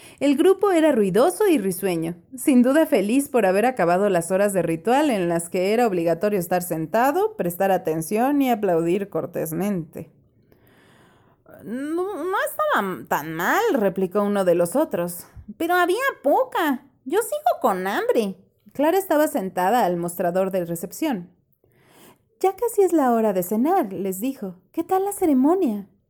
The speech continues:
"Bien", contestó alguien. "Han acabado con los once, así que para mañana por la mañana solo queda la ceremonia de los doce". "Entonces se hará más llevadero. No habrá niños dando la lata ni sufriendo pataletas", <laughs> dijo Clara riéndose.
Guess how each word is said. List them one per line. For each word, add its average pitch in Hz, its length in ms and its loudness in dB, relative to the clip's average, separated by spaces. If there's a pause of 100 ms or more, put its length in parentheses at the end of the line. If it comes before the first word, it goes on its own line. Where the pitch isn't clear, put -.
(840)
"Bien", 247 760 4
contestó 180 520 -4
alguien. 175 520 -4 (180)
"Han 202 240 -2
acabado 247 500 0
con 233 160 -2
los 320 200 -4
once, 311 400 -4 (320)
así 269 260 -2
que 440 160 -6
para 427 180 -2
mañana 220 600 -2
por 240 140 0
la 269 100 0
mañana 262 540 -2
solo 392 360 0
queda 339 320 0
la 202 140 0
ceremonia 175 580 -4
de 160 100 -2
los 220 200 -6
doce". 180 500 -6 (1000)
"Entonces 349 480 0
se 392 100 -2
hará 294 160 2
más 247 220 2
llevadero. 190 720 -2
No 254 120 2
habrá 330 180 6
niños 269 320 6
dando 240 260 2
la 180 160 2
lata 247 400 0
ni 285 160 0
sufriendo 226 480 0
pataletas", 240 960 0
<laughs> - 0 -
dijo 226 280 -4
Clara 202 360 2
riéndose. 185 640 -6